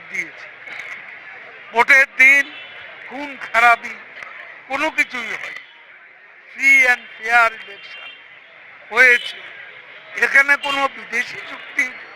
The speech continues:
চাপ ছিল, আমরা কোনো চাপ অনুভব করিনি। তিনি কোন কারণে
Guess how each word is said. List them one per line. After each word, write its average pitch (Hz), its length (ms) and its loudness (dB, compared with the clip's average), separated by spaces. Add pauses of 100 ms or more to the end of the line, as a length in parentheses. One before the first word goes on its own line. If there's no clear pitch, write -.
(380)
চাপ 269 240 2 (160)
ছিল, 240 220 -14 (840)
আমরা 220 280 2 (100)
কোনো 214 200 -10 (100)
চাপ 185 280 -8 (800)
অনুভব 247 420 0 (240)
করিনি। 196 380 -8 (920)
তিনি 294 280 4 (240)
কোন 294 240 -2 (180)
কারণে 269 420 2